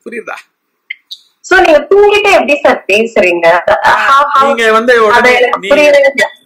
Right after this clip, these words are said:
Speaker 1: இல்லம்மா, நீ அந்த இடத்துலதான் வந்து நீ என்ன நினைச்சுட்டு இருக்க? தூக்கம்னா வந்து நான் வந்து கண்ணை மூடிண்டு உள்ளுக்குள்ள மனம் தூங்கிட்டு இருக்குன்னு நினைச்சிட்டு இருக்கேன். மனம் இப்ப என்னன்னா, இது வந்து, அஹ்,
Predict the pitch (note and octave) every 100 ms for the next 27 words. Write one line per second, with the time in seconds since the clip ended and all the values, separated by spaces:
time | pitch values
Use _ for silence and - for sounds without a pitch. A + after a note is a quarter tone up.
0 | - C#3+ D#3 C#3+ C3+ C#3+ C#3+ D3+ F3 F3
1 | F3 E3 E3 E3 D#3 D3+ C#3+ C#3+ E3+ C#3+
2 | - C#3+ B2+ B2 D3 E3+ B2 - _ _
3 | _ _ _ F3 G3 F#3+ E3+ D#3 E3+ F#3
4 | C#3+ D#3 F#3 C#3 C3 B2+ D#3+ E3 - A#2
5 | E3 D#3+ D#3+ F3+ G3 G3+ G#3 G#3+ A3 A3
6 | E3+ E3+ G3 - F3 D#3 C3+ C3 E3 G#3+
7 | F#3+ F#3 F#3 E3 D#3 - - C#3 B2+ C3+
8 | - A2 - G#2 - _ _ - B2+ C#3+
9 | G#3 B3 A#3 - - - _ _ - F3
10 | F3+ E3+ A#3 A#3+ G3 E3+ C#3+ G3+ G#3 _
11 | _ - F3 F3+ F3 G3+ A#3+ G3 G#3 A#3+
12 | - _ _ _ _ - F3+ F#3 F3 D3
13 | C#3 - D#3+ C#3+ C#3 C3 B2+ B2+ A#2+